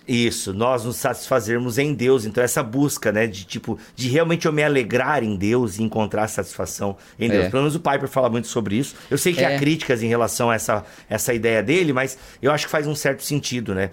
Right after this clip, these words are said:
Speaker 1: Porque tu diz que a gente
Speaker 2: Hum.
Speaker 1: não almeja por Deus. O que que a gente almeja, então, né?
Speaker 2: É, porque o lance é o seguinte, que é,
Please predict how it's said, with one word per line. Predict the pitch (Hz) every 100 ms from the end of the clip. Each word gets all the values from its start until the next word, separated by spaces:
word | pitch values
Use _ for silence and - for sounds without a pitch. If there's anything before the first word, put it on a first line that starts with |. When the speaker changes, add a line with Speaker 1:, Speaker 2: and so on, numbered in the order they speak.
| - -
Speaker 1:
Porque | - 156
tu | 151
diz | 147
que | 160
a |
gente | 143 151
Speaker 2:
Hum. | 156
Speaker 1:
não |
almeja | 160 139 160 143 135
por | 120
Deus. | 110 101
O | 101
que | 139
que | 127
a |
gente | 120 113
almeja, | 104 101 104 87
então, | 87 90 87
né? | 80 - -
Speaker 2:
É, | 165 170 120
porque | - 147 - 156 -
o | 135
lance | 147 185 180
é |
o |
seguinte, | - 139 101 90 76 -
que | - 104
é, | 85